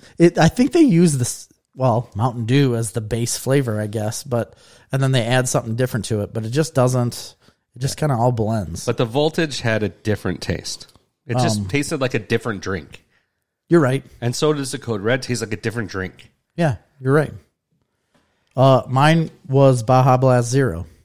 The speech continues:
Speaker 2: Okay. You like the Zero better.
Speaker 1: I like the Zero a lot better.
Speaker 2: It's lighter.
Speaker 1: Yeah. I don't, I don't know if I would even call it lighter. I think it just has a better flavor
Speaker 2: Yeah.
Speaker 1: than the regular Baja Blast. I
Speaker 2: Um,
Speaker 1: think it's that artificial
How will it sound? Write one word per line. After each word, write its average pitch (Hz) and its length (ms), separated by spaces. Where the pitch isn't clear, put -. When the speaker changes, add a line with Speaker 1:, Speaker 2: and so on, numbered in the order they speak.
Speaker 2:
Okay. 131 240
You 104 160
like 107 160
the 104 100
Zero 110 300
better. 104 260
Speaker 1:
I 127 60
like 143 220
the 147 100
Zero 143 280
a 135 40
lot 131 200
better. 101 300
Speaker 2:
It's 139 160
lighter. 117 460
Speaker 1:
Yeah. 131 160
I 170 120
don't, 247 220
I 214 80
don't 269 160
know 208 100
if - 100
I 175 60
would 160 160
even 156 180
call 147 280
it 95 60
lighter. 104 420
I 101 80
think 147 200
it 147 60
just 135 240
has 131 140
a 131 80
better 107 320
flavor 127 580
Speaker 2:
Yeah. 101 200
Speaker 1:
than 139 80
the 131 100
regular 127 360
Baja 117 360
Blast. 110 580
I 139 160
Speaker 2:
Um, 139 120
Speaker 1:
think 170 160
it's - 140
that 156 220
artificial 131 840